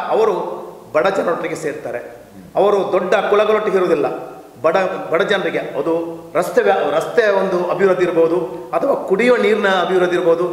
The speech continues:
ಅಥವಾ ಯಾವುದಾದ್ರು ಹಾಸ್ಪಿಟಲ್ ಇರ್ಬೋದು, ಅಥವಾ ಇನ್ನಿತರ ಅನೇಕ ಅಭಿವೃದ್ಧಿ ಕೆಲಸವನ್ನು ಮಾಡಿದ್ದನ್ನು ನಾನು ಕಣ್ಣಾರೆ ಕಂಡು ನೋಡಿದ್ದೇನೆ. ನನಗೆ ಅವರು ಮಾಡಿದಂಥ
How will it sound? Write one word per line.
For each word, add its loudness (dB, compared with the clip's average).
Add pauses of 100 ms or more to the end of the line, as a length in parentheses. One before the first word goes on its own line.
(300)
ಅಥವಾ 2
ಯಾವುದಾದ್ರು 2
ಹಾಸ್ಪಿಟಲ್ 0
ಇರ್ಬೋದು, 2 (340)
ಅಥವಾ 2
ಇನ್ನಿತರ 2
ಅನೇಕ 2 (160)
ಅಭಿವೃದ್ಧಿ -2
ಕೆಲಸವನ್ನು 0
ಮಾಡಿದ್ದನ್ನು 0 (120)
ನಾನು 0 (100)
ಕಣ್ಣಾರೆ 0
ಕಂಡು -2
ನೋಡಿದ್ದೇನೆ. 0 (440)
ನನಗೆ 2 (140)
ಅವರು 4 (100)
ಮಾಡಿದಂಥ -2